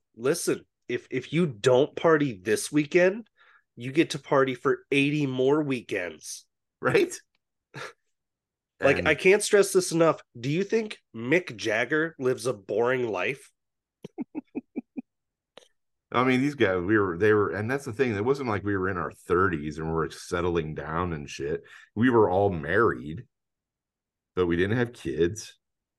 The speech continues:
Speaker 2: you know, or anything like that. And they were just, "Yeah, I don't know. Like, I just got," one of them was, one of them was working at, like, a fucking Walmart or something, and, like, one of them, you know, and I'm just like, "What the fuck?" Like,
Speaker 1: And there's nothing wrong with that, but if there's ever a time to call in sick.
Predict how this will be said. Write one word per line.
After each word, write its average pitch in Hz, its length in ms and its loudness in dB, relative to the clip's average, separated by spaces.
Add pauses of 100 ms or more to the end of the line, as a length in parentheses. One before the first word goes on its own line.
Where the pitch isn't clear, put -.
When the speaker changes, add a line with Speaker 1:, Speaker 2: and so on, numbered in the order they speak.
Speaker 2:
you 82 160 0
know, 90 260 -2 (580)
or 87 120 2
anything 101 360 0
like 110 200 0
that. 80 320 0 (540)
And 85 140 -2
they 87 100 0
were 92 60 0
just, 95 220 -10
"Yeah, 196 340 2
I - 40 6
don't 202 180 4
know. 131 560 2
Like, 120 120 0
I 156 100 -2
just 165 160 -2
got," 120 160 -2 (300)
one 107 100 -2
of 127 60 0
them - 20 2
was, 92 120 0
one 92 360 0
of 107 120 0
them 101 140 0
was 87 140 -2
working 87 320 0
at, 85 120 -4
like, 78 180 -4
a 78 60 -6
fucking 85 440 -4
Walmart 80 680 -2
or 80 80 -4
something, 82 640 -2
and, 78 100 -6
like, 78 160 -4
one 85 140 -2
of 82 100 -4
them, 76 100 -8
you 78 60 -6
know, 78 160 -8 (380)
and 98 80 0
I'm 107 80 0
just 110 180 -4
like, 90 320 0 (720)
"What - 120 -20
the 143 100 -12
fuck?" 123 420 -6 (220)
Like, 80 260 -6 (100)
Speaker 1:
And 175 140 0
there's 175 220 0
nothing 202 340 0
wrong 185 240 0
with 185 120 -6
that, 165 200 -2
but 156 100 -2
if 143 120 -6
there's 131 280 -6
ever 208 300 0
a 151 80 0
time 170 380 -4
to 127 60 -4
call 160 340 0
in 120 120 -2
sick. 196 520 -6